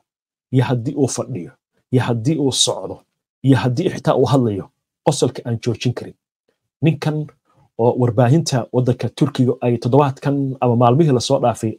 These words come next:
aad u hadalaysay sheekadiisa, ayaa sidoo kale qabsatay baraha bulshada. Haddaba, sheekadaas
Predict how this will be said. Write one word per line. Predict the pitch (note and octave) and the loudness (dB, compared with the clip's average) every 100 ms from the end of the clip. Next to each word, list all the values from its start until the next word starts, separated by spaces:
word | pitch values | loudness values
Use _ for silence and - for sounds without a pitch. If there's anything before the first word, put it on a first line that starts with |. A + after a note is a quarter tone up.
| - | 4
aad | F3 D#3 D#3+ | 6 6 2
u | D3 | -2
hadalaysay | C3 A#2+ G#2 D3 C#3 | 0 -2 -2 -2 -2
sheekadiisa, | - B2+ - A#2+ - - - _ _ _ - | 0 0 2 0 0 -6 -10 _ _ _ 2
ayaa | C#3 A#2 | 2 4
sidoo | F3 C3+ | 2 2
kale | C#3 B2 | 2 0
qabsatay | G2+ - F#2 G#2 - _ _ _ _ _ | -4 -8 -6 -8 -10 _ _ _ _ _
baraha | A2+ C#3+ A2 | 2 2 0
bulshada. | F#2+ A2 - A2+ - _ _ _ _ | -6 -6 -6 -6 -8 _ _ _ _
Haddaba, | - C#3 D#3+ | 0 2 2
sheekadaas | - C3+ F3+ D#3 | 0 0 2 0